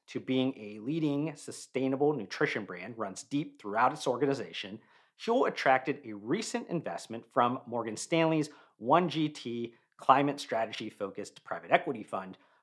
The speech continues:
for an undisclosed amount that bought out some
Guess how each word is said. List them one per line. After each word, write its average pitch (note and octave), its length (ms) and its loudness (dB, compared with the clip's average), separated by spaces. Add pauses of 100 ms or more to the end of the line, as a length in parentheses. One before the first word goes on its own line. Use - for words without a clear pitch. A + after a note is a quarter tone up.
for F#3+ 160 10
an F#3 120 2
undisclosed D3+ 600 2
amount G2 440 -6 (220)
that B2 360 -2 (180)
bought D3+ 180 10
out - 400 2
some C3 420 2